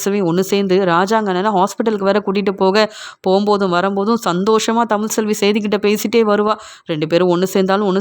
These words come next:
சேர்ந்துருவாங்க போலயே. ஏன்னா அவ்வளோ பெரிய நல்லது செஞ்சிருக்கா. இங்க ராஜாங்கண்ணனையே காப்பாத்திருக்கானா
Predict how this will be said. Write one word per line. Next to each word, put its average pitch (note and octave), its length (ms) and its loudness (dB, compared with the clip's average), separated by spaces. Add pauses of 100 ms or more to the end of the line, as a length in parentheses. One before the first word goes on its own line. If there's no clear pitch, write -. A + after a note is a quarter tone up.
சேர்ந்துருவாங்க G3+ 380 0 (120)
போலயே. G3 400 2 (320)
ஏன்னா F#3 280 0 (120)
அவ்வளோ G3 260 0
பெரிய G#3 280 0
நல்லது F#3+ 360 0
செஞ்சிருக்கா. G3+ 420 0 (100)
இங்க E3+ 220 -2
ராஜாங்கண்ணனையே G3 840 0
காப்பாத்திருக்கானா G#3 640 0